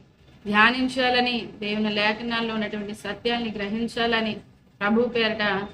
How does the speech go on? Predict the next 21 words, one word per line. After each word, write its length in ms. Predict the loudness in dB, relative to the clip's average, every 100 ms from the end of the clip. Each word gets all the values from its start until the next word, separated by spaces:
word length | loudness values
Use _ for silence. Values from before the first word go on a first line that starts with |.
| -8
మీకు 300 | -6 -2 -4
తెలియచేస్తున్నానండి. 1160 | -2 -4 -4 -4 -8 -8 -6 -4 -2 -2 -4 -6 -12 -20 -20 -20 -20 -4
చూడండి, 340 | 2 2 4 2
కీర్తన 420 | 0 -2 0 0
గ్రంథం 380 | 2 0 0 -2
ఎనభై 340 | 0 4 4
నాలుగవ 500 | 6 4 2 2 4
అధ్యాయం 680 | 4 2 2 4 4 4 0 -6 _ _ _ -20 -20 -20 -20 -14 -2
పదవ 300 | 2 4 4
వచనాన్ని 540 | 2 0 -2 0 0
మనం 240 | 0 -2 -2
చదువుకున్నట్లయితే, 1040 | 0 0 0 0 -2 -2 -2 0 0 0 -10 _ _ -4
"నీ 120 | 2 6
ఆవరణములో 720 | 6 6 4 4 2 4 6
ఒక్క 260 | 4 4
దినము 320 | 2 2 2 2
గడుపుట 640 | 0 0 0 0 0 0 -6 -16 -2
వెయ్యి 400 | 4 4 4 0
దినముల 380 | 2 2 2
కంటే 400 | 0 0 -2 -2
శ్రేష్టము, 640 | -4 -2 -2 -2 -2 -2